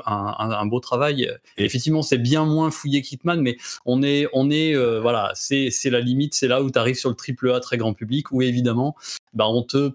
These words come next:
Speaker 1: prémâche un petit peu les choses.
Speaker 2: Oui, oui, oui, parce
Speaker 1: Euh,
Speaker 2: qu'Hitman,
Speaker 1: on
Speaker 2: c'est quand même assez,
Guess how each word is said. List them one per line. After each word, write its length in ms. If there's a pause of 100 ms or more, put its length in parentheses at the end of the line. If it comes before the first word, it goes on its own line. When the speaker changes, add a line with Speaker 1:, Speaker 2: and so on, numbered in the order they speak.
(140)
Speaker 1:
prémâche 640
un 100
petit 160
peu 100
les 140
choses. 400
Speaker 2:
Oui, 180
oui, 140
oui, 80
parce 180
Speaker 1:
Euh, 200
Speaker 2:
qu'Hitman, 100
Speaker 1:
on 40
Speaker 2:
c'est 80
quand 100
même 120
assez, 80